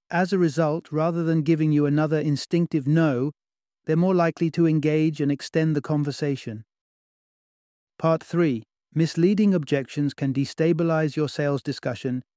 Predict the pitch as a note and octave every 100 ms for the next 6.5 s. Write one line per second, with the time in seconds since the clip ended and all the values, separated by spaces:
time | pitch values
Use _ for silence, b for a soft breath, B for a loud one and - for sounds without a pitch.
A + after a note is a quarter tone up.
0 | _ - B2+ C#3 C3+ C#3 C3+ C#3+ D3+ C#3
1 | D3 D3 C#3 C3 A#2+ - A2 G2+ _ _
2 | _ _ _ _ - E3 F#3+ G#3 F3+ E3
3 | F3 E3+ D#3 C3+ - C#3 - D#3+ - E3+
4 | - D#3 C#3+ - C3 B2 B2 C#3 B2 C3+
5 | C3 A#2 C3+ D3 D#3 D3 C#3 - C#3 C#3+
6 | C3 A#2 - G#2+